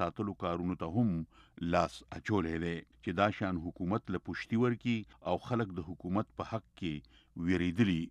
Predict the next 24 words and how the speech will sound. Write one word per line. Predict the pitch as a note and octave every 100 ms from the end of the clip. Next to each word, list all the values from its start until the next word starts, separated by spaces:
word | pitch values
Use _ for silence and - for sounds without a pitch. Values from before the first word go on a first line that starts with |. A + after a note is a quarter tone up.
| -
وساتي. | - F2+ F2 - E2+ D#2 - _ _ _ - G2+
د | A#2
ملګرو | C3+ B2+ E3+ E3
ملتونو | C#3 B2 A#2 C#3+ C#3+ C3+
تحقیقاتي | B2 G2+ A2 G#2+ G#2 G2 C3
کمیشن | B2 G#2 G2 - A#2+ A2+
په | G2 F2+
ګرده | B2+ A2+ G2+
نړۍ | F#2 A2 G#2+
کې | A2+ G2
د | F#2+
بشري | E2 - F#2 G#2
حقونو | F2+ - G2+ G#2
د | F#2 -
خلاف | F2 E2+ -
ورزو | E2+ D#2+ G2 G2
د | F2+
معلومولو | E2 E2 D#2+ F#2 F#2 E2
دپاره | - F#2+ F#2+ D#2
درې | F2 G#2+ G#2
سوه | F2+ F2 -
شلو | A2 G2+
کسانو | F#2 - F#2+ G#2+
نه | F2+